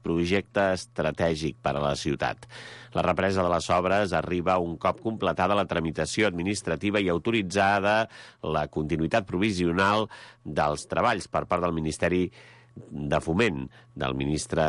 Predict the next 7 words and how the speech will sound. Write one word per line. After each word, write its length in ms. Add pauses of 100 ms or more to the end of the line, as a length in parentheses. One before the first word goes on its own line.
(140)
Íñigo 560
de 180
la 80
Serna. 400 (320)
El 160
Tribunal 800
de 140